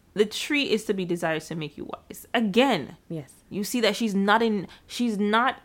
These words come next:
Speaker 1: she's not satisfied with what God has given her.
Speaker 2: Mm-hmm.
Speaker 1: She now says, "Yo, the knowledge I have,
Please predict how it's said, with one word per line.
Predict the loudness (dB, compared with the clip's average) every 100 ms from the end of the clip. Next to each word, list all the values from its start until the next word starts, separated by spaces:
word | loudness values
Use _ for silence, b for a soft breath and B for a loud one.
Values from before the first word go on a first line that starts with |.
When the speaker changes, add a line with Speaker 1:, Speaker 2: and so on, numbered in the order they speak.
| _ -6
Speaker 1:
she's | 0
not | 0 0
satisfied | 0 2 2 2 2 2
with | 2
what | -4 -6
God | -4 -4
has | -4 -10
given | -6 -6 -6 -12
her. | -12 -10 -4
Speaker 2:
Mm-hmm. | -4 -4 -10
Speaker 1:
She | -4 0
now | 4 6 8 6
says, | 4 0 2 2
"Yo, | 4 4 2 -10 -20 _ _ _ _ _ -6
the | -2
knowledge | 0 2 4
I | 4
have, | 6 6 6 4 0